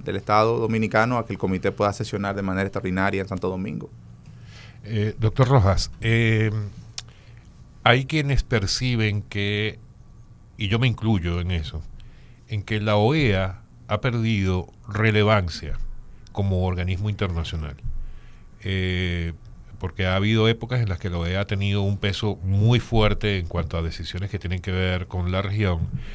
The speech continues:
Speaker 2: pero en los últimos tiempos, más allá de una exposición de Luis Almagro, en algún, el secretario general, en algún foro,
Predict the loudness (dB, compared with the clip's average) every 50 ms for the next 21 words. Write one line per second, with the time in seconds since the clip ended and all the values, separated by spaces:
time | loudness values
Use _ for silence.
0 | -12 -12 -6 -2 0 2 2 2 2 2 0 -2 -2 0 2 2 0 2 2 2
1 | 2 2 2 0 0 -2 -2 -2 -4 -4 0 0 2 2 2 2 0 0 2 4
2 | 6 8 8 8 6 4 2 -2 -2 0 2 2 4 4 4 2 2 0 -4 -6
3 | -6 -2 0 2 2 4 4 2 2 2 0 0 -2 -4 -4 -6 -10 -12 -12 -10
4 | -4 -4 -2 -2 -2 -2 -2 0 2 2 4 4 4 4 2 2 2 2 4 4
5 | 4 4 4 4 2 2 2 0 -2 -2 -4 -2 -2 -2 -2 -2 -4 -4 -6 -10
6 | -10 -10 -8 -8 -6 -6 -4 -2 -2 -2 0 2 2 2 2 2 -2 -4 -10 -20
7 | -20 -20 -20 -16 -8 -6 -2 0 2 2 2 2 2 2 2 2 2 4 6 6
8 | 8 8 8 6 4